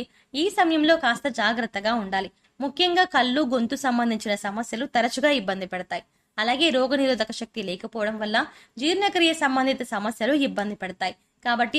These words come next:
ఆరోగ్య విషయంలో తగిన జాగ్రత్తలు తీసుకోవాలి. ఆరోగ్య పరిస్థితులను మెరుగుపరచుకోవడం కొరకు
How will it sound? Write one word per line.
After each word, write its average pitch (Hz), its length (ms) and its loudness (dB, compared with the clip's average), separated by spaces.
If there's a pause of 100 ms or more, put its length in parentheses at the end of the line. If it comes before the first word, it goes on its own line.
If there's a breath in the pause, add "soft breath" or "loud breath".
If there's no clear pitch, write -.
(140)
ఆరోగ్య 240 460 2
విషయంలో 220 420 -2
తగిన 226 380 -2
జాగ్రత్తలు 196 480 -4
తీసుకోవాలి. 180 600 -8 (360)
ఆరోగ్య 247 340 0
పరిస్థితులను 247 580 -2
మెరుగుపరచుకోవడం 226 800 0
కొరకు 220 320 -2